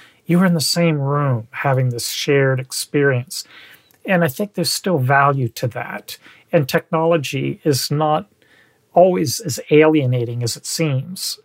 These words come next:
but it's a question of how you think about it and to what ends you put your artistic practice, if that's something of value to you, which for me it is. And for Lorne, absolutely is.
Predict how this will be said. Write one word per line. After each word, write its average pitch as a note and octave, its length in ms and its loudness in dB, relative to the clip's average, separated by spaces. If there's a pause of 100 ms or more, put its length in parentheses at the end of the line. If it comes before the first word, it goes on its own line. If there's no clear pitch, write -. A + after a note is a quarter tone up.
(220)
but D#3+ 160 2
it's C#3+ 160 -6
a - 60 -16
question F3 340 -6
of C#3 60 -6
how E3+ 320 -4
you C#3+ 160 -6
think C#3+ 340 -6
about A#2+ 320 -6
it - 220 -12 (440)
and C3+ 220 0
to - 120 -6
what C3+ 260 0
ends C#3 360 0
you A2+ 120 -6
put - 400 -4
your B2+ 180 -2
artistic B2 640 -8
practice, - 680 -4 (420)
if D3+ 160 0
that's C#3+ 200 0
something B2+ 320 -2
of A#2 80 -2
value B2 400 0
to - 180 -8
you, - 160 -12 (300)
which - 320 -6
for - 260 -4
me A3+ 140 4
it G#3 80 4
is. A#2 240 -2
And C3 120 -6
for C#3+ 100 -2
Lorne, F#3+ 500 0 (240)
absolutely C#3 840 -6
is. - 300 -12